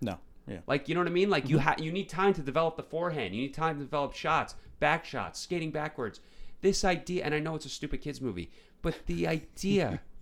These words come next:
Speaker 1: <laughs>
Speaker 2: like, if I was a hockey pla-, I would be so offended that you,
Speaker 1: <laughs>
Speaker 2: it's to the point where I'm like,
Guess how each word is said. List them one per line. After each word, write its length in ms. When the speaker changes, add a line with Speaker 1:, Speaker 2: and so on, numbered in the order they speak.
Speaker 1:
<laughs> 280
Speaker 2:
like, 180
if 60
I 140
was 200
a 60
hockey 280
pla-, 120
I 120
would 160
be 120
so 760
offended 680
that 360
you, 220
Speaker 1:
<laughs> 180
Speaker 2:
it's 260
to 140
the 100
point 280
where 140
I'm 140
like, 220